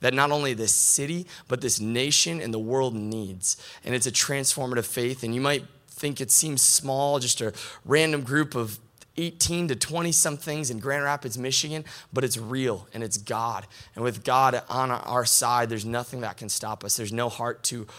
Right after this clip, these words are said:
hard. There's no darkness too dark. And I'm just so excited and so thankful to be here with you guys. Another little fun thing is, um, if you didn't know, we do travel across America, primarily in the summers, going city to city,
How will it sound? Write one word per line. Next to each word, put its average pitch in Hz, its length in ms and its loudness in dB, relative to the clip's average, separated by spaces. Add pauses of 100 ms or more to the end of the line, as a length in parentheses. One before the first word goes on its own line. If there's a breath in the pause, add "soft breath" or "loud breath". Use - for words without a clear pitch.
(140 loud breath)
hard. 123 340 -2
There's 110 120 -4
no 120 120 0
darkness 110 480 -4
too 117 160 -2
dark. 107 320 -6 (280 loud breath)
And 127 120 2
I'm 147 80 4
just 143 180 4
so 139 200 6
excited 123 460 4
and 110 120 -2
so 123 160 2
thankful 120 480 -4
to 117 100 -4
be 117 200 -2
here 117 180 -2
with 120 160 -2
you 120 40 -6
guys. 123 360 2 (320 loud breath)
Another 180 320 6
little 156 340 6
fun 135 360 0
thing 135 380 0 (300 loud breath)
is, 131 240 4
um, 120 220 6
if 120 100 -4
you 131 80 -2
didn't 175 160 4
know, 127 220 0 (480)
we 143 180 0
do 160 220 2
travel 143 640 4
across 135 320 2
America, 127 400 0
primarily 135 480 0
in 120 80 -2
the 104 60 -4
summers, 123 480 2
going 120 200 -4
city 131 380 0
to 110 100 -2
city, 127 440 2